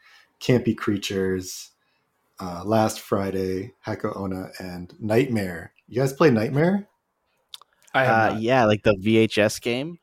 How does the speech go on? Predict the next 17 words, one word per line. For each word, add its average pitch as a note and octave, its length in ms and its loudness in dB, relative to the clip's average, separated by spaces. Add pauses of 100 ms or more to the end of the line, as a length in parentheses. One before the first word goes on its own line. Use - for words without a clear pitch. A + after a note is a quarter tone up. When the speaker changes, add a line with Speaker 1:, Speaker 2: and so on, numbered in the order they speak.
Speaker 1:
Yeah, D3+ 400 0 (200)
I'm, D3 220 2
that's G#2+ 220 2
what G2 60 4
Speaker 3:
Yes, G2+ 260 4
Speaker 1:
I'm - 80 -6
talking - 160 -14
about, D#2+ 160 -8
yeah. G#2 220 2
Speaker 3:
Nightmare C3 600 4
is, F#2+ 640 2 (720)
is E2+ 480 4
a E2+ 280 0
staple G2+ 640 2
of D#2+ 220 0
my E2 220 -2
childhood. - 800 -6